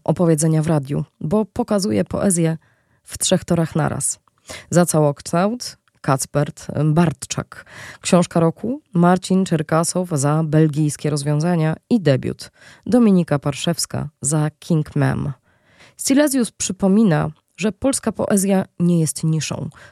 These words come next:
To laboratorium języka. Mistrzowie, książki sezonu i świeże głosy. Wszystko naraz. Wiersz nie jest ornamentem. Wiersz jest narzędziem. Kilka dni później,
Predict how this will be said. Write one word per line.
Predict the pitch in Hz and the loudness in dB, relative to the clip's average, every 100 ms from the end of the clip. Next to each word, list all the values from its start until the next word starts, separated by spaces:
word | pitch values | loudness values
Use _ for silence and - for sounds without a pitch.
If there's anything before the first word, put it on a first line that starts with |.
| _ | _
To | 202 196 | 2 4
laboratorium | 190 185 175 170 175 170 160 151 | 6 4 4 0 -2 -2 -2 0
języka. | 147 143 139 - - 143 _ _ _ - | 0 0 -2 -6 -10 -12 _ _ _ 0
Mistrzowie, | 160 160 - - 190 170 190 202 226 _ | 6 6 4 0 0 2 0 -2 -4 _
książki | - 156 160 - | -2 0 0 -2
sezonu | 160 151 147 151 190 - - _ | -2 -2 0 0 -2 -6 -18 _
i | 226 240 | 2 2
świeże | - - 151 151 | 0 -4 -2 -2
głosy. | 143 143 - 151 - | -4 -4 -4 -6 -12
Wszystko | - - - - | -6 -6 -2 0
naraz. | 95 - - - - - - - - _ 202 | 0 -2 -4 -8 -10 -18 -20 -20 -20 _ 0
Wiersz | 269 - | 0 2
nie | 233 220 175 | 2 4 4
jest | 147 - - _ - | 2 -2 -10 _ -6
ornamentem. | 160 160 156 151 143 - 135 139 _ _ _ - | -2 0 2 2 0 -4 -6 -8 _ _ _ -14
Wiersz | 139 170 151 - | -4 -2 -2 -6
jest | 143 - - - - | -6 -8 -12 -12 -2
narzędziem. | 151 147 160 147 135 107 90 - _ - - - - - - _ | 2 4 4 2 0 -6 -8 -12 _ -20 -20 -20 -20 -20 -20 _
Kilka | - 226 196 | 0 2 4
dni | 170 165 | 4 2
później, | - 196 151 139 | 2 -2 0 0